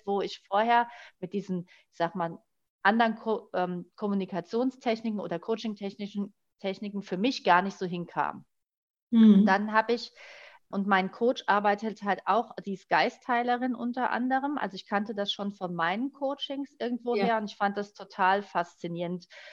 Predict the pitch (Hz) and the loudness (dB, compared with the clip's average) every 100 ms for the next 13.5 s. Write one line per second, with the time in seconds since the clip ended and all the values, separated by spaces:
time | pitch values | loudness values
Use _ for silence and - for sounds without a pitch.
0 | - - 185 - 190 202 202 190 185 180 | -6 -2 2 6 6 6 2 0 0 0
1 | 165 - - 180 151 - - 196 311 185 | 0 -2 -8 -4 -4 -6 -2 0 0 0
2 | 170 160 214 165 156 147 143 _ - - | -2 0 2 2 0 -6 -12 _ -14 -6
3 | 175 170 170 175 170 165 - 170 180 175 | 0 0 0 -2 -4 -6 -4 -4 -2 0
4 | 170 170 165 165 160 156 160 156 - 143 | 0 0 -2 -4 -4 -4 -8 -8 -10 -12
5 | - _ - - - 180 202 208 294 247 | -12 _ -20 -20 -10 -6 -2 -4 -6 -10
6 | 226 202 220 - 254 - 240 - 262 277 | -8 -4 -4 -2 -2 -2 -6 -10 -8 -4
7 | - 196 196 196 - 226 220 196 180 190 | -4 -4 -4 -8 -6 -4 -4 -8 -4 -2
8 | 247 - - 233 233 196 - 202 226 254 | -4 -6 -6 -6 -6 -8 -4 -4 -4 -10
9 | - 240 247 240 - 240 240 226 196 - | -8 -8 -6 -8 -4 -4 -2 -2 -2 -4
10 | 202 214 226 208 208 202 208 196 196 - | -2 0 0 0 0 0 -2 -6 -8 -10
11 | 190 _ 214 208 208 208 - 202 202 202 | -14 _ -2 -2 -4 -8 -4 -4 -2 -4
12 | 190 175 165 170 233 254 233 226 226 208 | -4 0 4 4 2 0 0 0 0 -4
13 | 190 - 202 185 180 | -4 -4 -4 -2 -4